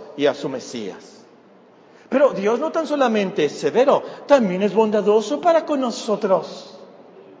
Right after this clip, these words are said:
Tal vez el mejor comentario de esto es los versículos que estamos memorizando de Efesios capítulo dos. Efesios capítulo dos y versículo cuatro. Eh, está escrito especialmente para los gentiles. Efesios dos cuatro. "Pero Dios,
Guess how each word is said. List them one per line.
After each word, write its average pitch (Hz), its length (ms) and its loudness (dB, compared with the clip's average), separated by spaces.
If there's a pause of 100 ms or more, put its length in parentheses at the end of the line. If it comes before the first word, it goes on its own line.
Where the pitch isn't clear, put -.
(280)
Tal 160 140 2
vez 170 120 -4
el 185 80 0
mejor 165 240 -2
comentario 156 480 0
de 147 100 2
esto 220 200 -2
es 262 40 2
los 196 120 0
versículos 156 480 -4
que 165 60 -12
estamos 156 300 -2
memorizando 151 680 -4
de 165 100 0
Efesios 143 400 -4
capítulo 131 440 -4
dos. 220 420 2 (280)
Efesios 196 420 -2
capítulo 180 380 0
dos 196 340 2
y 202 40 -2
versículo 160 540 -6
cuatro. 196 400 2 (280)
Eh, 208 220 2
está 190 260 0
escrito 220 540 -2
especialmente 190 1040 -2
para 175 340 4
los 143 280 -2
gentiles. 127 880 -8 (600)
Efesios 196 720 -2
dos 185 240 -2
cuatro. 131 460 2 (240)
"Pero 147 260 0
Dios, 170 840 6